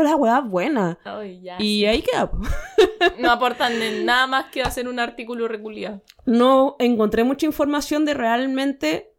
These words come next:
Speaker 1: el, el impacto positivo que ha tenido esto en el mundo.
Speaker 2: Nada,
Speaker 1: Mm,
Speaker 2: cero.
Speaker 1: casi nada.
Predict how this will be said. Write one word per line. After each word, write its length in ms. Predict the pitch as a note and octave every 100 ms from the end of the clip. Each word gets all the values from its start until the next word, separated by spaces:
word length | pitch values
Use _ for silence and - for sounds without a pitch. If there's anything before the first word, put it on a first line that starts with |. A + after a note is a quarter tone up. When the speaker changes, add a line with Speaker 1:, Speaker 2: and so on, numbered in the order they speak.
| _
Speaker 1:
el, 720 | G#3+ A3 G#3+ G#3 G3+ F3+ - _
el 180 | - A3
impacto 520 | G#3 G3+ A#3 - C#4+
positivo 540 | C#4 - B3 G#3 A#3
que 80 | B3+
ha 40 | C4+
tenido 300 | C#4 C4+ C#4
esto 160 | -
en 80 | C4+
el 100 | B3+
mundo. 500 | C4 C#4+ D4+ D4 G#4+ _
Speaker 2:
Nada, 360 | - G#3+ F3 E3
Speaker 1:
Mm, 160 | - A3
Speaker 2:
cero. 120 | A3
Speaker 1:
casi 240 | A#3+ - A3
nada. 300 | G#3+ D#3+